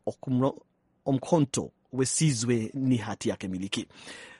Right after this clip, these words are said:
Basi Patrick Ndwimana amezungumza na Peter Bigenda, mchambuzi wa maswala ya kisiasa akiwa Afrika Kusini, na ameanza kwa kumuuliza uamuzi huu wa mahakama ya Durban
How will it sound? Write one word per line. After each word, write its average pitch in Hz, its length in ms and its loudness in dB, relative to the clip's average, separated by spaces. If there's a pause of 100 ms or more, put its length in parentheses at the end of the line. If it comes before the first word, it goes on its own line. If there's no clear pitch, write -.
(120)
Basi 202 440 2
Patrick 180 420 2
Ndwimana 156 440 4
amezungumza 135 640 4
na 127 120 0
Peter 123 400 -2
Bigenda, 113 720 0
mchambuzi 113 500 -4
wa 110 140 -2
maswala 110 340 -2
ya 104 60 -6
kisiasa 110 460 -6
akiwa - 180 -4
Afrika 117 240 -6
Kusini, 139 480 0
na 73 140 -8
ameanza 117 380 0
kwa 127 80 -6
kumuuliza 135 480 2
uamuzi 131 400 0
huu 131 240 -2
wa 123 120 2
mahakama 117 680 -2
ya 104 180 -4
Durban 113 460 0